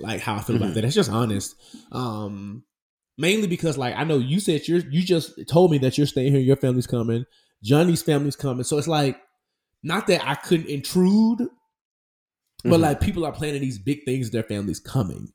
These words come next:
Speaker 1: right? And
Speaker 2: Mm-hmm.
Speaker 1: I, and what I've learned is that Thanksgiving is really for those of us who, like,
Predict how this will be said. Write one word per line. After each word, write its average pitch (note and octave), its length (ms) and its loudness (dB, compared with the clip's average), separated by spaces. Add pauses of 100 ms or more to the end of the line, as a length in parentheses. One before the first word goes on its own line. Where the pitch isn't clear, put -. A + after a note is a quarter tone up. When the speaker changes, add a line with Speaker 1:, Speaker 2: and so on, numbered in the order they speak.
(340)
Speaker 1:
right? A#2 240 -2
And D3 100 2
Speaker 2:
Mm-hmm. C3 160 2
Speaker 1:
I, A#2 80 -6
and C#3+ 100 0
what D3+ 120 2
I've B2 240 -4
learned C3 840 0 (280)
is D3+ 140 -2
that C3+ 200 -4
Thanksgiving E3 600 2
is A#2+ 240 -6
really C3 560 0 (160)
for D3+ 180 2
those F3 380 4
of C#3+ 120 -4
us D3+ 280 0
who, D#3 120 0
like, A#2+ 360 0